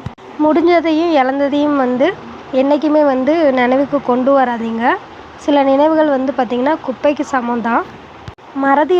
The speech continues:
என்பது மனவியாதிகளுக்கு செலவு கிடையாது, ஒரு சிறந்த மருந்து. சிலவற்றை வந்து நம்ம கண்டிப்பா மறந்து தான் ஆகணும். அப்படி மறந்தாலே வந்து நம்ம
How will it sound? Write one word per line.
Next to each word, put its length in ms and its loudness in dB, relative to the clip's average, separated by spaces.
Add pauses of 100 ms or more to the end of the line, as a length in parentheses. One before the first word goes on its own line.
என்பது 280 0 (180)
மனவியாதிகளுக்கு 920 0 (100)
செலவு 360 2
கிடையாது, 460 0 (380)
ஒரு 140 2 (100)
சிறந்த 380 2
மருந்து. 500 0 (460)
சிலவற்றை 540 2 (120)
வந்து 260 0
நம்ம 200 0 (100)
கண்டிப்பா 280 -2 (120)
மறந்து 360 0
தான் 160 2
ஆகணும். 360 -2 (320)
அப்படி 300 0
மறந்தாலே 500 2
வந்து 160 -2 (100)
நம்ம 180 0